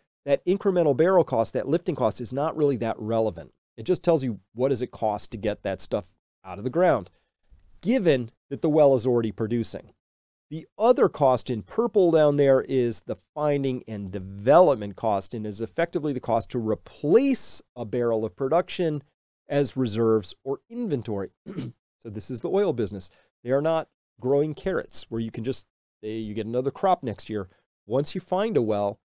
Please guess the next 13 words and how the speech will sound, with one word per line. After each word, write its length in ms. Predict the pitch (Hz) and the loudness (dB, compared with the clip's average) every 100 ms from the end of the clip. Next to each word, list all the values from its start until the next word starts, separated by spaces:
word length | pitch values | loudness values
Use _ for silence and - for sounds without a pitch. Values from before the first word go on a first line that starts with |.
| _ - | _ -16
it 160 | 135 | -14
begins, 640 | - 135 135 123 123 - - _ _ _ _ | -12 -2 0 0 -4 -8 -16 _ _ _ _
set 260 | - 113 | -4 -4
a 40 | 131 | -4
timer, 560 | - 185 156 123 107 _ _ 123 | -2 -2 0 0 -2 _ _ -8
it 120 | 127 | -6
begins 360 | 156 123 120 | -4 -2 -4
its 180 | 120 - | -6 -12
journey 380 | - 110 107 110 | -8 -6 -6 -8
and 100 | 104 | -10
descent 580 | 98 - 175 147 104 - _ - | -12 -8 -4 -4 -6 -12 _ -8
towards 260 | 120 107 | -6 -6
depletion 720 | - 123 _ 120 107 - 104 | -10 -16 _ -10 -10 -10 -12